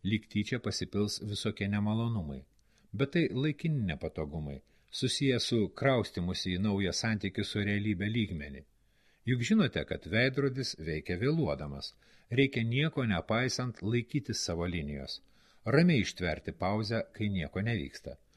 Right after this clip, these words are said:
Turi būti kaip toje pasakoje. Atsigręši, akmeniu pavirsi. Tegul veidrodyje kol kas darosi velniai žino kas, bet aš žinau, niekur jis nedings.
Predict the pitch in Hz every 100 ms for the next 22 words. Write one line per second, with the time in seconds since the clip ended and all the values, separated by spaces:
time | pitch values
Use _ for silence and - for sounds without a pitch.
0 | _ _ 160 147 143 143 127 123 - 123
1 | 120 - 71 - 80 76 69 69 _ _
2 | _ _ 92 - - 120 - 104 165 -
3 | - 73 - _ - 117 - 82 76 69
4 | - 71 73 - - - - _ _ _
5 | _ _ _ 139 135 156 110 135 156 156
6 | 147 143 143 127 135 127 135 120 131 127
7 | - 120 123 131 165 165 120 139 131 -
8 | 82 - - - _ 95 110 120 123 123
9 | 120 90 113 202 - 143 131 123 - 113
10 | 98 87 73 -